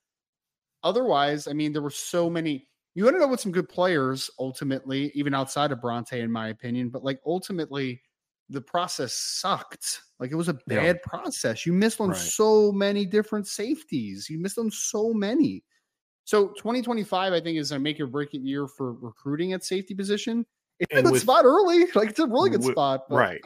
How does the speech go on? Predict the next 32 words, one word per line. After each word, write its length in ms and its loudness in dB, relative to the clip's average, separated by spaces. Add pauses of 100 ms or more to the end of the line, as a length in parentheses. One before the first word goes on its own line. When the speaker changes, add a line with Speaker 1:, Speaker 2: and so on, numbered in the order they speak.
(260)
Speaker 2:
With 280 0
Speaker 1:
yeah. 120 10
Speaker 2:
Tabron 280 4
Benny 200 2
Powell, 280 2
too, 200 0
that 160 2
was 120 -6
more, 320 0
that 140 2
was 140 -2
as 100 -6
much 240 -2
of 60 -4
a 60 -8
Chad 340 0
Bowden 320 2
thing 240 -4
as 100 -8
it 80 -8
was 560 -8 (300)
Chris 180 -2
Speaker 1:
Sh- 40 -8
Speaker 2:
O'Leary. 460 -6 (440)
Speaker 1:
I, 100 -14
I'm 160 -2
starting 400 -2
to 100 -2
very 320 0
much 340 -2
trust 420 -4
those 200 -4